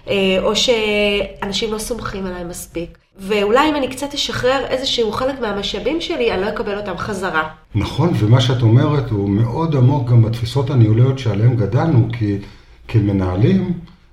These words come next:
Speaker 2: גדלנו על זה שוואלה, בוא נפתור את הדברים בעצמנו.
Speaker 1: בדיוק.
Speaker 2: ומצפים מאיתנו, ו-,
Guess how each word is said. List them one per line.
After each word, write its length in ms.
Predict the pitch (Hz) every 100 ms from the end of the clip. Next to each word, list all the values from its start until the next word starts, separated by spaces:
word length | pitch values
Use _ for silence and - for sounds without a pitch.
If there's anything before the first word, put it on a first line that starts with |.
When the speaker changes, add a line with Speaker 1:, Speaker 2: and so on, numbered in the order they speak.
| _
Speaker 2:
גדלנו 380 | 95 90 156 185
על 100 | 160
זה 120 | 190
שוואלה, 460 | 190 127 117 165 170
בוא 200 | 95 117
נפתור 300 | - 143 143
את 60 |
הדברים 320 | 151 131 151 147
בעצמנו. 520 | 147 - 170 185 120 - - -
Speaker 1:
בדיוק. 380 | 226 - 349
Speaker 2:
ומצפים 840 | 107 107 110 117 110 120 117 131 127
מאיתנו, 580 | 110 113 95 98 101 95
ו-, 260 | 87 104